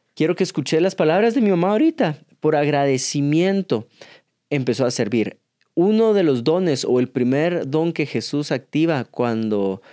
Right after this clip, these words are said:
tú lo conoces a él es el don de servicio.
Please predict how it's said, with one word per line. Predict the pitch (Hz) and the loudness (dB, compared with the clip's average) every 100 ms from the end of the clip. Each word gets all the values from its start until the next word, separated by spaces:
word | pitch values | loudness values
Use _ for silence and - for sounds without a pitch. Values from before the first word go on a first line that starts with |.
| - - _ _ | -20 -20 _ _
tú | 139 | -4
lo | 160 | -2
conoces | 170 135 165 156 | 0 -2 -2 -2
a | 143 | 0
él | 208 | 0
es | 240 | -2
el | 175 147 | -2 -2
don | 165 | -2
de | 185 | -2
servicio. | 165 147 220 - 262 156 | -4 -2 -2 0 -2 -4